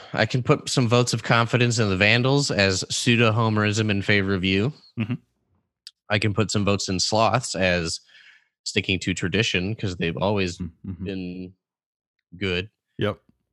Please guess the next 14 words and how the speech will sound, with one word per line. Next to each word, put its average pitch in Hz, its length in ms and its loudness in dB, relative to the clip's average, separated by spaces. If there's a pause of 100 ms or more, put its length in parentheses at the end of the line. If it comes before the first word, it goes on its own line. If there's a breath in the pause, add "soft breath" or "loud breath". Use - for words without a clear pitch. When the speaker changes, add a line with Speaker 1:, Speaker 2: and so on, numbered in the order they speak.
(140)
Speaker 1:
Or 110 80 -4
I - 20 -2
can 113 140 -6
put - 240 -8
some 113 140 -6
votes 113 280 -4
in 95 260 -4
Boise 110 500 0
because 98 280 -4
it's - 160 -10
more 92 140 -2
Speaker 2:
Yeah. 90 60 -6
Speaker 1:
fun. 87 400 -6 (420)
Speaker 2:
Right. 107 240 0